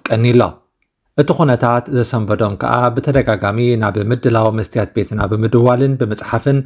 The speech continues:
ብዛዕባ እዚ ጉዳይ ገለ ክንብል ክሓቱና ቐኒዮም። ብዘይካዚ ብፍላይ ኣብ ኣውሮጳ ዝነብሩ ኤርትራውያን ናብ ኢትዮጵያ ንምጋሽ ብኦንላይን ናብ ኢትዮጵያ ዘእቱ ቪዛ ሓቲቶምን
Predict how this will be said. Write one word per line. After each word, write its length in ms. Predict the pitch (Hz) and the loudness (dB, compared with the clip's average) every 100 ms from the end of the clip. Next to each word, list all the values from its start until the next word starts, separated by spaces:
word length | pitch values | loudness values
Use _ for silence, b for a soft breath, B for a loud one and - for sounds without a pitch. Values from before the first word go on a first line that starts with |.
| B B - | B B -6
ብዛዕባ 280 | 120 117 135 | 0 2 2
እዚ 140 | 131 127 | 0 -2
ጉዳይ 380 | 110 98 120 123 | -2 0 2 0
ገለ 200 | 117 117 | -2 -4
ክንብል 400 | 110 104 101 110 123 | -4 -6 -2 -2 -2
ክሓቱና 480 | - 110 - 98 104 | -6 -8 -4 -4 -2
ቐኒዮም። 360 | 107 120 90 - _ _ _ _ - | 0 0 0 -8 _ _ _ _ 0
ብዘይካዚ 440 | 139 190 156 135 143 143 | 2 4 0 0 2 0
ብፍላይ 480 | 139 117 135 110 117 127 | -2 -6 -2 2 2 0
ኣብ 200 | 113 104 104 | 0 -2 -2
ኣውሮጳ 400 | 117 120 123 - 120 | 0 2 0 0 -2
ዝነብሩ 360 | 120 117 110 107 113 | 0 -2 -2 -2 -2
ኤርትራውያን 580 | 104 90 95 95 117 135 123 | -4 -4 -4 -2 0 -2 -2
ናብ 180 | 104 113 | -2 0
ኢትዮጵያ 480 | 131 131 123 - 117 | -2 0 -2 -2 -2
ንምጋሽ 440 | 113 104 98 123 135 b b b 101 | 0 -2 0 0 -2 b b b -4
ብኦንላይን 720 | 104 107 135 135 123 123 135 - | -2 2 2 2 0 0 -4 -4
ናብ 200 | 101 98 | -4 -2
ኢትዮጵያ 420 | 127 131 120 131 120 | -2 -2 -2 0 0
ዘእቱ 380 | 127 117 - 117 | 0 -2 -2 2
ቪዛ 220 | 120 107 95 - | 2 2 0 -6
ሓቲቶምን 640 | - 113 120 - 98 123 | -6 -6 -4 -4 -2 0